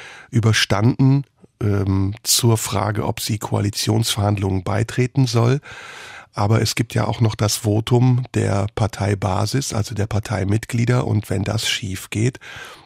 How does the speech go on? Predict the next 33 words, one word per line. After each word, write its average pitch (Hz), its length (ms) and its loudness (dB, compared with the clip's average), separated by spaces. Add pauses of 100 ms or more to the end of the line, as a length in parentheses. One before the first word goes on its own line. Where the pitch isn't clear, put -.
dann 110 480 2
würden 110 400 2
uns 101 420 0 (140)
Neuwahlen 98 800 2
bevorstehen. 101 840 -2 (720)
Und 139 180 4
obwohl 151 320 4
viele 160 260 2
davor 113 400 2
warnen, 143 600 4 (180)
äh, 110 380 0
finde 123 340 2
ich - 220 0
das 117 200 0
gar 113 200 2
nicht 117 240 2
so 117 320 0
schlimm, 151 560 0
wenn 117 180 4
eben 107 480 0
nach 107 240 0
einer 101 320 -2
Wahl, 98 320 2 (460)
die 104 120 -2
so 101 220 0
ausgegangen 101 640 0
ist - 280 -4
wie 120 80 -4
die 101 180 -2
Wahl 101 220 0
im 101 80 0
September, 107 540 2
keine 117 500 4